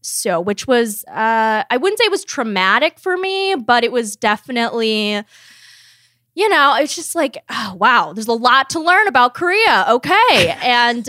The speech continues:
Speaker 1: uh, I do remember this one time, which I, I think I was way too old to be peeing in my pants, but I accidentally peed in my
Speaker 2: <laughs>
Speaker 1: pants.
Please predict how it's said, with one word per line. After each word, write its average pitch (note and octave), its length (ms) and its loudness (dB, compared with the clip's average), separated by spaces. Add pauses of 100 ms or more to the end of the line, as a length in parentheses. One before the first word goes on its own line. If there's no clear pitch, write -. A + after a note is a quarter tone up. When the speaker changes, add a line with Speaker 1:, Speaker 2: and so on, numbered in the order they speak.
(140)
Speaker 1:
uh, A#3 280 4
I B3 120 0
do C#4 200 -10
remember D#4 300 -2
this A3+ 240 -6
one F#3+ 220 -4
time, D4+ 360 -4 (280)
which A#3+ 500 -2
I, B3 300 2
I A3+ 140 -14 (120)
think G#4 280 -4
I A#3+ 100 2
was A#3+ 180 -8
way A3 320 -2
too - 240 -4
old G#3 300 -4
to G#3+ 80 -14
be G3 160 -12
peeing A#3 380 -8
in A3+ 80 -4
my G3 140 0
pants, F3 460 -6
but F3 140 -2
I F3+ 60 0
accidentally C4+ 420 -2
peed - 320 -6
in D#4 80 -8
my C#4 140 0
Speaker 2:
<laughs> A#3 120 -8
Speaker 1:
pants. F3+ 400 -4